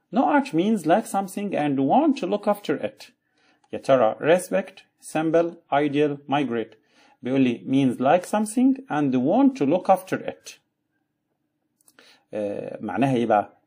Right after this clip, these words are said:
آه، يحب الشيء ويريد الاعتناء به.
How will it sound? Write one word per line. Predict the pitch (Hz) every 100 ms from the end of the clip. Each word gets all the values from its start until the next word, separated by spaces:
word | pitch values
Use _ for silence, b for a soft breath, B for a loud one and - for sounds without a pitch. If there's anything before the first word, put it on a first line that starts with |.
| -
آه، | 104 101 98 95 92 90
يحب | 113 - 175 165
الشيء | 127 - - 190 220 -
ويريد | 123 117 117 120 127 139 175 240 208 - -
الاعتناء | 120 101 - 123 165
به. | - 123 101